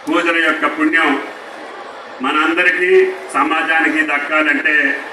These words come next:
ఖమ్మంలో ఎక్కువ మంది ఉన్నటువంటి కమ్మవారు కూడా ఈ కార్యక్రమాన్ని చేపడితే మంచిదేమోనని చెప్పి మనం అనుకోగానే ఆనాడు పెద్దలు కాశయ్య గారు,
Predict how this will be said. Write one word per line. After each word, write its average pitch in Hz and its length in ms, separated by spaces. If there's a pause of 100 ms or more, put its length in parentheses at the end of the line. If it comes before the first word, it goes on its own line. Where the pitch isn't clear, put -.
(1000)
ఖమ్మంలో 185 560 (540)
ఎక్కువ 214 220 (120)
మంది 196 240
ఉన్నటువంటి 170 580 (240)
కమ్మవారు - 500
కూడా 160 220 (680)
ఈ 135 40 (120)
కార్యక్రమాన్ని 156 720
చేపడితే 156 400 (120)
మంచిదేమోనని 156 760
చెప్పి - 280 (960)
మనం 147 180 (420)
అనుకోగానే 175 640 (1160)
ఆనాడు 156 320 (100)
పెద్దలు 156 360 (300)
కాశయ్య 151 480
గారు, 151 260